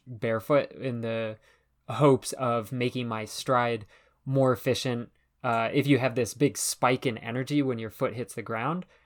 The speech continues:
then that's energy lost. You're giving that energy to the ground,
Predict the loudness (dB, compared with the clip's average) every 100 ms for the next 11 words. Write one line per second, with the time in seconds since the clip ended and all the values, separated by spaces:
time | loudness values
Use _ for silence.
0 | _ 0 4 4 2 -2 -2 -2 0 2
1 | 2 0 -4 -2 -4 -6 -16 -8 -4 2
2 | 2 2 0 -2 -4 -4 -4 -6 -8 -6
3 | -8 -10 -4 -2 -2 -4 -6